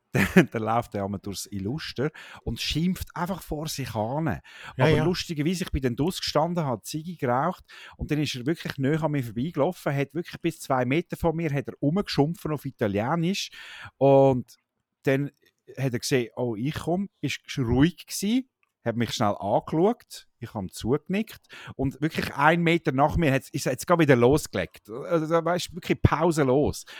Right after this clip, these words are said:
Speaker 1: Aber er hat
Speaker 2: Ja.
Speaker 1: dann gleich irgendwie <laughs> so viel Anstand im Ranzen, dass wenn er grad wirklich neben einem durchläuft, dass er dann nicht grad, äh, wie ein Rohrspatz,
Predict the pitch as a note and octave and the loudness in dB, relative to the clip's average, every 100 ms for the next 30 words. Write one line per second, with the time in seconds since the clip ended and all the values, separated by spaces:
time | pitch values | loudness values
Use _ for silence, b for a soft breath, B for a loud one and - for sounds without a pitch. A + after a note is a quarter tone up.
0 | B B2+ D3 D3 C#3+ D3 C#3+ F#3+ - F#3+ | B 2 6 6 6 2 4 2 4 6
1 | F#3+ F#3 - F#3 - - F#3 E3+ B2 E3 | 8 8 8 2 4 4 6 6 4 2
2 | F3 G3+ F3 E3 E3 E3+ F#3+ - F#3+ B | 2 0 0 2 4 4 2 2 0 B
3 | B - C#3 D#3 D#3 C3 E3 E3+ - - | B -4 4 6 6 2 2 2 0 2
4 | D#3 G#3 F#3+ - E3+ - C#3+ C#3+ D3+ D3+ | 2 2 -2 0 0 0 -4 -4 -2 -2
5 | D#3 D3+ C3+ C3+ - D#3 A#2 C3 A#2+ - | 2 4 4 2 -4 -10 -4 -4 -4 -4
6 | A#2 B2 C#3+ - B2 B2+ - B2 B2 - | -4 0 0 -2 -4 -4 -4 -4 -4 -4
7 | A#2 A2 A#2 A#2+ A2+ A2 A#2 - A2+ A2 | -6 -4 -4 -2 0 -2 -2 -6 -6 -8
8 | - | -12